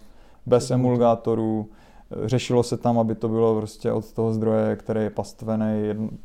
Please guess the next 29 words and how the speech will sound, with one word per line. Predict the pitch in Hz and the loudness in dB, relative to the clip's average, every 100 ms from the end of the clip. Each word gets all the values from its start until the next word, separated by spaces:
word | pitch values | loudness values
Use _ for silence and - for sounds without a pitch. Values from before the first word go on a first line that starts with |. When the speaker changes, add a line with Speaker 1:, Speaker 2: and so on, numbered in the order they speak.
| - - | -12 -12
Speaker 1:
bla, | 131 123 113 | -2 2 4
bla, | 117 | 2
bla, | 107 107 98 | 2 0 2
jo? | 117 | 2
Ale | 131 131 | 4 4
prostě | 139 135 131 | 0 -2 -2
fakt | - 131 | 0 0
šel | - 127 | 0 0
jsem | 131 | -2
po | 127 | -4
té | 120 120 | -4 -4
top | 104 | -6
kvalitě | - 113 107 98 | -4 -4 -4 -4
vždycky. | 101 113 - - - - - - - - - | -6 -6 -8 -18 -16 -20 -20 -20 -20 -10 0
A | 131 | 2
nešel | 139 196 | 2 2
jsem | 175 | 0
pro | 131 135 | 2 2
ní | 135 127 | 2 2
jenom | 131 135 | 4 2
proto, | 120 120 120 | 2 2 4
abych | 120 117 | 2 0
to | 123 | 0
nabídl. | 117 120 120 110 | 2 2 0 -2
Já | 113 127 | -2 0
jsem | 143 | 0
vždycky | 135 - 156 143 117 131 | 0 6 8 6 2 -2
šel | 147 | 0
nejdřív, | 147 147 | 2 4